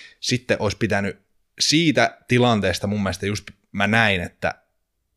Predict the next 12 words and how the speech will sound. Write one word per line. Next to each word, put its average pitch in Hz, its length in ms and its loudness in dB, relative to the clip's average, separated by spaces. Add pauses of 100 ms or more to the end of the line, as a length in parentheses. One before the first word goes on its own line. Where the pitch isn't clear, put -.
(440)
yritetään 117 400 2
pelastaa 117 440 2
koko - 280 -10
maailma, 98 580 0 (180)
tehdään 110 280 2
asioita, 104 400 0
mitkä 85 300 -4
ei 85 60 -2
meille 90 260 0
luontaisia, 90 720 -4
ei 107 140 0
luoteta 117 480 2